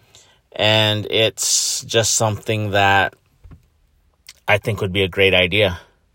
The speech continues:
Um, if you have any comments, any suggestions, uh, tell me what you think about this.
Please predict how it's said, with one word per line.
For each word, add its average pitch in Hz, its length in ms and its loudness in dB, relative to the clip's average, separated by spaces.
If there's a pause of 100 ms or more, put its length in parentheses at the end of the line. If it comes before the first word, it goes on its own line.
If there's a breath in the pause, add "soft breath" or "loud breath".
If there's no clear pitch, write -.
(1080 soft breath)
Um, 98 340 4
if 104 240 -2
you 117 640 -2 (200)
have 127 180 2
any 135 140 -2
comments, 131 460 2
any 127 140 0
suggestions, 120 760 0
uh, 104 260 4
tell 123 180 2
me 147 60 -2
what 160 180 2
you 156 60 0
think 156 240 -2
about 113 300 4
this. 117 460 2